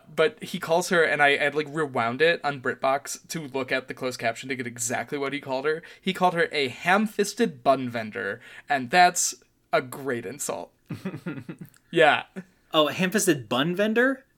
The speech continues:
Speaker 2: I thought, I could have sworn he said a ham-fisted bun cl-
Speaker 1: Closed caption said bun vendor, but I wouldn't be shocked if it was Bumbler.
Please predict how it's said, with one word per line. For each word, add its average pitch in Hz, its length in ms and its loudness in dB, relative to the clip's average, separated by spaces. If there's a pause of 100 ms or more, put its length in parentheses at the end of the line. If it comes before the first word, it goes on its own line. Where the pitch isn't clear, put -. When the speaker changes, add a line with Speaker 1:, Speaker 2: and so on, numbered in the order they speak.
Speaker 2:
I 165 180 6
thought, 202 280 0
I 170 100 8
could 190 220 4
have 160 100 4
sworn 147 720 2
he 135 140 0
said 131 280 6
a 123 100 2
ham-fisted 127 680 0
bun 113 220 0
cl- - 60 -14
Speaker 1:
Closed 214 240 6
caption 151 640 4
said 117 680 0
bun 127 240 2
vendor, 110 260 -4
but 120 140 -2
I 123 60 2
wouldn't 147 280 -4
be 131 100 -6
shocked 123 360 0
if 123 80 -12
it 127 120 -4
was 120 140 -14
Bumbler. 110 520 -8